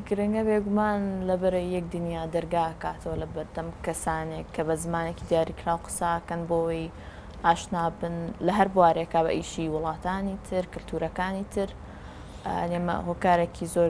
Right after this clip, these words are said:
گرنگە کە وەرگێڕان هەر لە بنەڕەتا هەیە، ینی وەرگێڕان پێویستیەک بووە بۆ مرۆڤایەتی، بۆیە دروست بووە. کە هەر شتێکیش پێویستی بێ، بێگومان گرنگە. و بۆ وەرگێڕانیش کە من زیاتر لە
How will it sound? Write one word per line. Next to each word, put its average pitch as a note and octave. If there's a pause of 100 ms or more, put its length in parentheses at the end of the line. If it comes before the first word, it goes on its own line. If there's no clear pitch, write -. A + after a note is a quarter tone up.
گرنگە E3
کە D#3 (280)
وەرگێڕان E3
هەر F3
لە E3
بنەڕەتا E3 (100)
هەیە، D3
ینی D#3+ (480)
وەرگێڕان F3+
پێویستیەک F3+ (120)
بووە E3
بۆ E3+ (100)
مرۆڤایەتی، D#3+
بۆیە D#3+
دروست E3
بووە. - (680)
کە -
هەر F3
شتێکیش - (100)
پێویستی E3+
بێ، G3
بێگومان F#3+
گرنگە. D#3+ (840)
و - (280)
بۆ A3+
وەرگێڕانیش A3 (120)
کە G#3 (100)
من G#3+ (140)
زیاتر G#3 (880)
لە F#3+